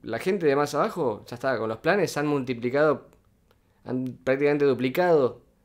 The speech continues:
los montos. Eh, así que creo que la gente de, de menos recursos, los que reciben planes, incluso pensemos esto, mucha gente al principio también,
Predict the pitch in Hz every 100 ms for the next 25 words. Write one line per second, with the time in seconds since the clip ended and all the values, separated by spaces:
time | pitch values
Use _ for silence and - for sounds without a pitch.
0 | _ _ - 123 143 185 170 147 139 135
1 | - _ _ _ _ - 120 113 107 101
2 | 87 98 104 110 110 - - - 131 139
3 | 123 120 139 135 135 123 113 107 107 101
4 | 104 117 131 151 139 131 139 165 170 175
5 | 123 - _ _ _ 107 117 117 123 151
6 | 151 127 139 160 165 135 123 - _ _
7 | _ - 139 190 226 214 165 - - _
8 | - 147 147 214 175 202 202 113 - -
9 | 160 196 175 208 202 175 131 131 123 127
10 | 160 139 127 139 165 135 113 -